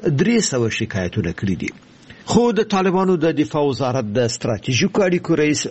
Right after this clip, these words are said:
لطف الله حبیبي د پنجشنبې په ورځ وویل چې د پاسپورت عمومي رئیس د خپل ورور د اخلاقي فساد په خاطر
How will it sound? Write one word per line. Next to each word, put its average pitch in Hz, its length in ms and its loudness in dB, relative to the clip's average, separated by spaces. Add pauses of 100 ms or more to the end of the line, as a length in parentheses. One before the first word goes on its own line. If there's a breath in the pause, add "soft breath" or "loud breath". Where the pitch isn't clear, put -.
لطف 135 360 0
الله 117 300 2
حبیبي 120 460 2
د 214 80 2 (120)
پنجشنبې 120 520 -2
په 110 80 -2
ورځ 101 260 -2
وویل 180 220 2
چې 208 260 0 (300 loud breath)
د 202 140 2
پاسپورت 196 720 0
عمومي 196 380 2
رئیس 135 380 -2
د 185 140 2
خپل 156 340 0
ورور 143 260 2
د 117 120 -2
اخلاقي 117 540 -2
فساد 107 460 -4
په 110 80 -4
خاطر 202 400 0